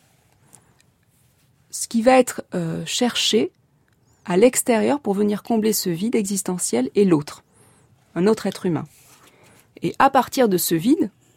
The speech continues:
je vais identifier une personne qui a, je l'imagine, les caractéristiques en soi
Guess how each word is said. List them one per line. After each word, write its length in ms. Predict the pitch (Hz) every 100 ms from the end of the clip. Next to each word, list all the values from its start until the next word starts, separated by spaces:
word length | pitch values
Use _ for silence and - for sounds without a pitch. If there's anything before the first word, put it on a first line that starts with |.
| _ _ _ _ _ - -
je 180 | 180
vais 360 | 233 233 233 - -
identifier 840 | 240 262 247 - 202 - 190 415 - _ _ -
une 160 | 240
personne 520 | 233 220 - 139 185 339 - _ _ _ _ _ -
qui 240 | - 240
a, 180 | 233 370 _ _ _
je 160 | 185 262
l'imagine, 520 | 254 240 202 226 277 - _ _ _ 311 _
les 100 | 202
caractéristiques 760 | 202 233 226 - 220 196 320 -
en 140 | - 311
soi 400 | - 240 196